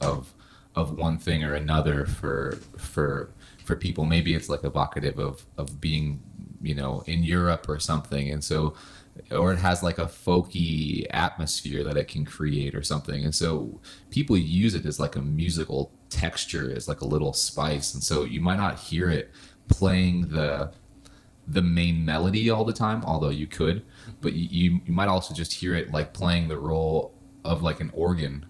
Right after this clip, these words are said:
or something in the background, like, just creating that flavor, especially within, like, the folk and the folk rock genres. You know, I think another big one that kind of brought the accordion out was, like, bands like Mumford and Sons and the Decemberists,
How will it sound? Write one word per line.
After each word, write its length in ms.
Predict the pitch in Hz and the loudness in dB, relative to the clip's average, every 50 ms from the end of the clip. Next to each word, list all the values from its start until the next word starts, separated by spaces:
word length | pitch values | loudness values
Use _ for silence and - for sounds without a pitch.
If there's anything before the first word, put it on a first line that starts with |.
| - - | -8 -6
or 80 | 76 78 | -4 -2
something 440 | - 80 76 71 - 76 73 67 - | 0 -2 -2 -2 -2 -4 -4 -4 -2
in 140 | 71 76 | -2 -2
the 60 | 73 71 | -2 -2
background, 600 | - 78 76 78 - - - 69 65 65 65 65 | -2 -2 -2 -2 -4 -6 -8 -6 -6 -6 -6 -6
like, 200 | 67 69 69 - | -6 -6 -6 -4
just 240 | - 80 - - - | -6 -6 -6 -6 -10
creating 500 | - - 80 80 80 80 78 80 76 76 | -8 -4 0 0 2 2 2 0 0 0
that 200 | 71 69 - - | -2 -4 -6 -8
flavor, 600 | - - - 90 - - 78 - - 67 64 - - | -12 -8 -4 -2 -2 -2 -2 -4 -4 -6 -4 -4 -4
especially 520 | 87 - - 95 92 95 - - 87 85 | -6 -2 0 0 0 0 -2 -4 -4 -2
within, 420 | 78 76 76 - - 78 76 73 | 0 0 -2 -2 -4 -4 -4 -4
like, 260 | 71 69 69 - - - | -4 -4 -6 -6 -6 -6
the 100 | 71 - | -6 -6
folk 480 | - - - - 76 76 76 - - | -6 -8 -4 0 2 2 2 0 0
and 140 | 78 71 71 | -2 -4 -4
the 60 | 71 | -6
folk 340 | - - - - 76 - - | -6 -4 -4 -4 -4 -2 -2
rock 260 | - 71 71 - - | -2 -2 -2 -2 -4
genres. 640 | - - 73 - 143 69 67 69 69 - 69 - - - - - - - - - - - - - - _ - | -6 -4 -2 -2 0 -2 -2 -2 -2 -2 -4 -6 -10 -18 -20 -20 -20 -20 -20 -20 -20 -20 -20 -20 -18 _ -2
You 140 | 82 76 | 2 2
know, 360 | 73 73 71 69 67 65 - - - | 2 2 2 0 -2 -4 -4 -4 -4
I 60 | 78 | -4
think 200 | - - 73 71 | -2 -2 -2 0
another 300 | 73 73 71 73 78 78 | 0 0 0 0 0 0
big 360 | 67 - - 78 76 73 69 73 | -2 -2 -2 -2 -2 -2 -2 -2
one 260 | 73 71 73 71 71 | -2 -2 -2 0 -2
that 160 | 71 64 - | -2 -4 -4
kind 240 | - - 71 71 71 | -4 -4 -4 -2 -4
of 60 | 67 - - - - | -6 -8 -14 -20 -6
brought 400 | - - 78 78 76 76 76 - | -4 -2 0 2 0 0 -2 -4
the 120 | - 73 69 | -4 -6 -6
accordion 580 | 69 - - - 78 78 76 73 71 71 - - | -6 -8 -6 -2 0 0 0 0 0 -2 -4 -4
out 340 | - 73 73 76 71 - 69 | -4 -2 -2 -2 -2 -4 -4
was, 180 | 71 73 - | -6 -6 -4
like, 240 | - 71 73 - - | -4 -4 -4 -4 -2
bands 280 | 73 73 78 76 71 69 | 0 0 0 0 0 -2
like 160 | - - - | -4 -4 -4
Mumford 460 | 69 71 71 76 78 - - 85 85 | -4 -2 0 0 -2 -2 -2 0 0
and 140 | 85 87 - | 0 0 0
Sons 500 | - - 85 87 85 87 90 87 - - - | 0 0 0 0 0 0 0 0 -2 -4 -4
and 200 | - 78 76 71 | -2 0 0 0
the 60 | - | 0
Decemberists, 920 | - 73 - - 78 82 82 87 92 98 104 101 - - - - - | -2 -2 0 0 2 2 2 2 2 2 2 0 -2 -6 -8 -8 -10